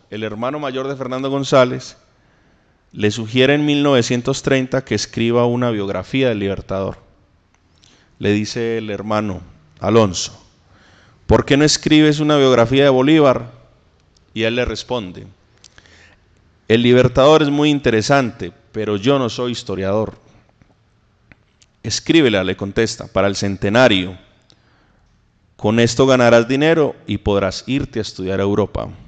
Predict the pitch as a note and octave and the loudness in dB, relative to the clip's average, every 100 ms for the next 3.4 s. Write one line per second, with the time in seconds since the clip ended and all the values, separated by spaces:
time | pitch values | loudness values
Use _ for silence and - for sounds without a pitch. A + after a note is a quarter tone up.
0 | - _ _ _ _ _ _ _ _ _ | -20 _ _ _ _ _ _ _ _ _
1 | _ G#2 C3 C3 E3+ D#3+ D#3+ C#3 E3+ F3+ | _ -2 -2 2 2 4 4 4 2 0
2 | - C#3 B2+ A#2 A#2 A#2 B2 A2+ F#2+ G#2 | 2 0 2 2 2 0 0 -2 -2 -2
3 | F2+ C2 - | -4 -8 -16